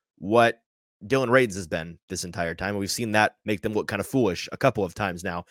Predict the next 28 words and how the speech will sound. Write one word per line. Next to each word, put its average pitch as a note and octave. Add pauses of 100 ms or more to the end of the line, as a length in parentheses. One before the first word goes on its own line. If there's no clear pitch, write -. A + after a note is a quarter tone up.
(160)
when A2+
Raids G#2
had F#2+
to F2+
come G#2
in F#2+
at -
tackle F2 (220)
and G2+
has G2
played F#2 (140)
pretty F2
well. F#2 (240)
So, -
like, -
they're D#3 (140)
clearly E3 (100)
fallible. G#2
They B2
are A2+
fallible G#2+ (280)
in A#2
this A2
department. B2+ (840)
I A#2+
see A2
no A#2+
reason G#2+